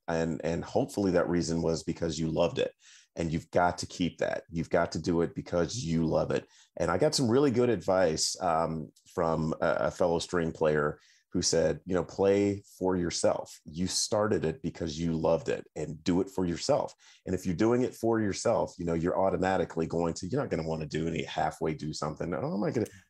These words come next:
that's a waste of time." Um, always, always, always do your absolute best.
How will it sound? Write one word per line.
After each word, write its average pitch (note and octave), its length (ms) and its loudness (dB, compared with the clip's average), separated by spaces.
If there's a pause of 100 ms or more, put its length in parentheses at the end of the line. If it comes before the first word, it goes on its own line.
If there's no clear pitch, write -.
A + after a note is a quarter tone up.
that's - 160 0
a C3 40 -2
waste A2 220 0
of F#2+ 80 -4
time." F#2+ 300 0 (320)
Um, F2+ 180 2 (140)
always, G2+ 800 2
always, F#2 520 4
always D#2+ 640 0
do F2+ 220 -4
your E2 340 -2
absolute F2 720 0
best. D2+ 400 -2